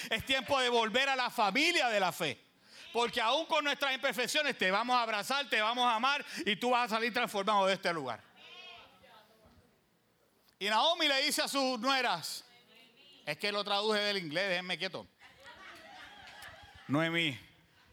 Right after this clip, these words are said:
Dice, "Yo no sé qué yo voy a hacer, yo no la puedo retener ustedes dos. Aunque yo quisiera,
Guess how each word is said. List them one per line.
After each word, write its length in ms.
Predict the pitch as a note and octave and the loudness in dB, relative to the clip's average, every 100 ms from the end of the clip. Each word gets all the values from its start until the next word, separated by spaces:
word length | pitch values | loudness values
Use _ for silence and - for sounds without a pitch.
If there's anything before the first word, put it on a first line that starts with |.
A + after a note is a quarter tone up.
| _ _ _ _ - | _ _ _ _ -8
Dice, 260 | A3+ B3 G3+ | -4 -2 0
"Yo 120 | A#3+ | 2
no 80 | C#4+ | 2
sé 120 | C#4+ | 0
qué 120 | C4+ | 0
yo 100 | C4 | 2
voy 140 | B3+ B3+ | 2 0
a 60 | |
hacer, 200 | G#3+ D4 | 0 -2
yo 100 | B3+ | 0
no 80 | C#4+ | 0
la 100 | C#4+ | 0
puedo 200 | C#4+ A#3+ | 0 0
retener 340 | A#3+ G#3+ G#3 G3+ | 0 -2 0 -2
ustedes 320 | - E3+ D3 | 0 -2 -2
dos. 360 | F3 G#3+ - - _ _ _ _ _ _ _ _ _ - - - | -6 -6 -12 -18 _ _ _ _ _ _ _ _ _ -20 -16 -2
Aunque 360 | A3 A3+ A#3 B3 | -2 0 -2 0
yo 200 | D4 C#4+ | 0 0
quisiera, 680 | D4 C#4+ D4 C4 F#3 C3+ | 0 2 2 2 0 -2